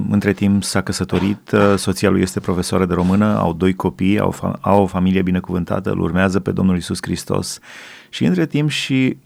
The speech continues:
mama lui, care cu mulți, mulți ani în urmă l-a abandonat, uh, a venit, l-a căutat și acum o îngrijește pe mama lui care este în vârstă în familia lui. Marius, din nou bine ai venit la Vieți Transformate după aproape zece ani.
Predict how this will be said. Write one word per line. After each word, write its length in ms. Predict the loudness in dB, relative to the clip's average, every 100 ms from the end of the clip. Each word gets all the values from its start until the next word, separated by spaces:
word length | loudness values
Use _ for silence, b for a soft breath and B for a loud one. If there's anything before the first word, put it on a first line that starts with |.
| -6
mama 420 | 0 2 4 4
lui, 360 | 4 2 0 -2
care 720 | 0 2 2 2 0 0 -4 -12 -20
cu 160 | -6 -2
mulți, 380 | 0 0 -2 0
mulți 260 | 0 0
ani 140 | 0 2
în 60 |
urmă 280 | 2 2 0
l-a 140 | 0 0
abandonat, 680 | 0 -2 0 0 -2 -4 -4
uh, 260 | 0 0 -2 -4 -8
a 100 | -6
venit, 280 | -2 -2 -2
l-a 140 | -4
căutat 520 | -4 -2 -4 -4 -6 -6
și 480 | -10 -6 -4 -4 -6 B B B B
acum 280 | -10 -2 2
o 20 |
îngrijește 600 | 4 2 2 0 0 -2
pe 240 | -2 0 0
mama 300 | 0 0 2
lui 160 | 0
care 300 | -2 -2 0
este 420 | 0 0 -2 -4 -4
în 120 | -2
vârstă 440 | -2 -4 -6 -4
în 160 | 0 0
familia 480 | 0 0 0 0 -2
lui. 240 | -4 -8 -12 B B B B B -2
Marius, 340 | 0 0 -2
din 140 | 2
nou 100 | 2
bine 140 | 4 2
ai 60 |
venit 200 | 2 2
la 80 | 2
Vieți 200 | 0 0
Transformate 540 | -2 -4 -2 0 0 -2
după 280 | -4 -4 -6
aproape 400 | -4 -2 0 0
zece 280 | -2 -4 -8
ani. 280 | -10 -18